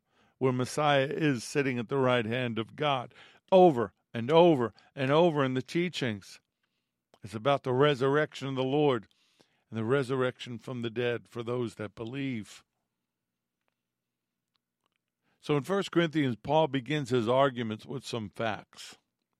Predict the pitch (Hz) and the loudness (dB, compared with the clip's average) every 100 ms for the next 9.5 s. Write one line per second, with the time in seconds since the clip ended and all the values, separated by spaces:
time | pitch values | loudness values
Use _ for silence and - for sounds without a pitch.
0 | _ _ _ _ - 151 180 135 131 147 | _ _ _ _ -6 0 2 2 0 -2
1 | 113 - 139 143 143 135 _ - _ - | -4 -2 2 2 2 -4 _ -20 _ -8
2 | - 147 147 143 139 127 110 131 135 131 | 0 2 2 0 -2 -2 -2 -2 -2 0
3 | 117 107 107 107 110 - 127 131 123 - | -2 -2 -2 -4 -8 -4 -2 0 -2 -4
4 | 127 113 117 - 131 123 113 104 117 110 | -2 -2 -2 -2 0 2 0 -4 -6 -6
5 | 107 _ - - - 139 113 135 190 185 | -8 _ -20 -20 -6 -4 -2 -2 0 6
6 | 175 170 135 120 117 113 - - 143 120 | 6 6 4 0 -2 -6 -10 -4 -4 -4
7 | - 139 131 135 147 139 131 113 113 - | -8 -6 -2 0 0 0 -2 -4 -8 -4
8 | 151 165 - 127 120 131 156 139 131 120 | -4 -4 -6 -10 -6 -2 0 0 0 -4
9 | 117 131 147 - | -2 -2 -2 -4